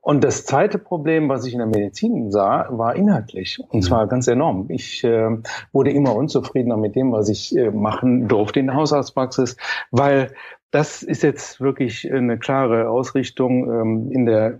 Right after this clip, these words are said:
Speaker 1: sch-, klassischen Schulmedizin. Behandeln wir Krankheiten.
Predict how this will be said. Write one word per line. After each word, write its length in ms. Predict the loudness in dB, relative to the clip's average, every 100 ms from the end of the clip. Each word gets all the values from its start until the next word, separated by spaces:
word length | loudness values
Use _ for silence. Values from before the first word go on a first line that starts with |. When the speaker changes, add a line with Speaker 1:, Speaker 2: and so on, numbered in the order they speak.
| -10
Speaker 1:
sch-, 160 | -12 -4
klassischen 480 | 0 2 0 0 0
Schulmedizin. 720 | 2 2 2 0 0 -2 -2 -14 -14 -20 -20 _ _ _ _ _ _ -4
Behandeln 680 | 0 4 6 6 6 4 4
wir 480 | 4 4 4 0 -6
Krankheiten. 760 | -4 -2 -2 -2 -4 -6 -20